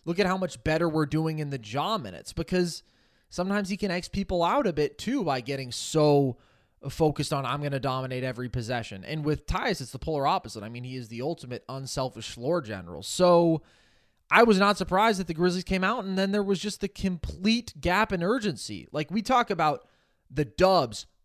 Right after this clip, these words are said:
fighting on the glass, Steph finding his best version of himself, right? That was an urgent performance, and this was the exact opposite for the Lakers, and the Grizzlies did have urgency 'cause they needed to win this game without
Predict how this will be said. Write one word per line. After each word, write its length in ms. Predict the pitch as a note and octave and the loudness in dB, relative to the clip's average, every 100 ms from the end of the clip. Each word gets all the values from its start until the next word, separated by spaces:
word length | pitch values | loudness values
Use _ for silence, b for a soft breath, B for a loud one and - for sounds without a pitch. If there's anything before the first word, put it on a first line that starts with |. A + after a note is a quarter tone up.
| _ _ _ | _ _ _
fighting 340 | G3+ F#3+ F3 D#3+ | 4 6 4 0
on 160 | D3 | -2
the 80 | C#3 | -4
glass, 540 | A#2 B2+ G#2+ F#2+ - - | -4 0 0 -2 -8 -14
Steph 420 | - - F#3 F3+ | -14 -2 0 0
finding 320 | F3+ E3+ D#3 | -2 -4 -4
his 160 | C#3 A2+ | -6 -8
best 380 | - F3 D#3+ - | 0 2 2 -2
version 300 | D#3 C3 C3+ | -6 -4 -6
of 80 | |
himself, 480 | A#2+ G#2 - A#2 G2+ | -8 -8 -6 -6 -4
right? 160 | D#3 D#3 | -2 2
That 180 | G3+ G3+ | 4 4
was 160 | F#3 | 2
an 120 | C#3+ - _ - | 0 -8 _ 2
urgent 460 | G3+ G3+ D3+ E3 - | 4 4 0 -6 -6
performance, 600 | D3 - B2+ G#2+ F2+ - | -8 -6 -8 -8 -12 -8
and 120 | D#3+ | -2
this 160 | F#3 F3+ | -2 -2
was 140 | E3+ | -4
the 100 | C#3+ | -4
exact 380 | C3 B2 D#3 D3+ | -4 0 0 0
opposite 360 | C#3 A#2+ D3 - | -2 -4 -8 -10
for 80 | |
the 60 | B2 | -8
Lakers, 360 | A#2 A2+ D#3+ E3 | -6 -6 -4 -4
and 100 | G#3 | -2
the 40 | |
Grizzlies 440 | F#3+ B3+ A3+ B3+ | 0 -2 -2 -6
did 160 | F#3+ D4+ | -2 -2
have 240 | A#3 C3+ | 0 0
urgency 440 | A2+ A2 G2 - F#2 | -2 -6 -12 -16 -10
'cause 180 | - F#3 | -4 -2
they 100 | G3+ | -2
needed 240 | G#3 A3 | -2 -2
to 80 | G3 | -2
win 140 | G3 | -2
this 140 | F#3+ - | -4 -4
game 200 | D#3+ F3 | -4 -4
without 380 | E3 D#3 E3 | 2 4 4